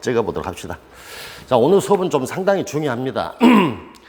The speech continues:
어, 지금까지 이제 배웠던 그 법칙 중에서 가우스 법칙에 대해서 지난 강의 때 이야기를 했는데,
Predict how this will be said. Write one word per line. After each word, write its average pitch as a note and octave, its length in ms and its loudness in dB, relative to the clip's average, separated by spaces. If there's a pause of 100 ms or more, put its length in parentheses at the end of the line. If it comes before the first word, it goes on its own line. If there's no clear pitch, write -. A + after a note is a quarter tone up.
(340)
어, C3 240 0
지금까지 F#3 380 0
이제 D3 160 0
배웠던 E3 320 -4
그 C3 120 -2
법칙 A2+ 340 -10
중에서 C#3+ 760 -2
가우스 E3+ 460 -2
법칙에 C#3+ 340 0
대해서 A2 280 -2
지난 A#2+ 240 -4
강의 A2+ 260 -2
때 G2 80 -4
이야기를 G2 260 -2
했는데, G2+ 560 -2